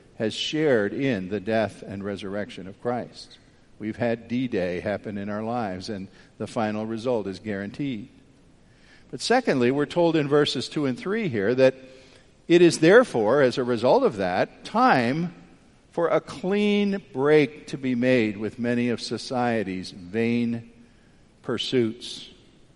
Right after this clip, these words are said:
Peter said here, writing to people who once he knew were not Christians, and now they are, he says, "You have spent enough time in the past doing what pagans love to do." And then what is that?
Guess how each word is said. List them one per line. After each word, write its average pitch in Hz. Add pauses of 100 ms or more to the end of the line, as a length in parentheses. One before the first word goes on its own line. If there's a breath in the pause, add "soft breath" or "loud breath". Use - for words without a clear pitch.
(520 soft breath)
Peter 160
said 156
here, 160
writing 151
to 214
people 135
who 135
once 127
he 143
knew 135
were 139
not 127
Christians, 135
and 113
now 101
they 151
are, 151 (760 loud breath)
he 160
says, 190
"You 226
have 233
spent 226
enough 214
time 170
in 143
the 135
past 120
doing 190
what 160
pagans 127 (640 soft breath)
love 139
to 147
do." 135
And 101
then 131
what 139
is 139
that? 127